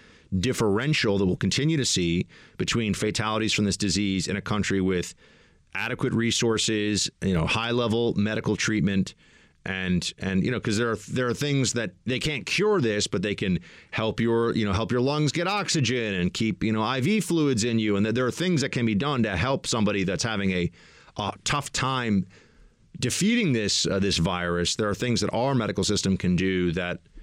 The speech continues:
a lot of other medical systems either are incapable of doing in large numbers or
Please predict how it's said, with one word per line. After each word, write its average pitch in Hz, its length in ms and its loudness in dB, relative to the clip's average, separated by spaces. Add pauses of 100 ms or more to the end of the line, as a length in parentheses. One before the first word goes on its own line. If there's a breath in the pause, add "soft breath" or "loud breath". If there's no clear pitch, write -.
(220 soft breath)
a 90 80 -2
lot 104 200 0
of 95 80 0
other 117 140 2
medical 98 300 0
systems 92 400 0
either 92 280 -2
are 90 60 0
incapable 113 640 0
of 92 120 2
doing 98 400 2
in 92 180 0
large 95 300 0
numbers 117 520 2
or 90 300 2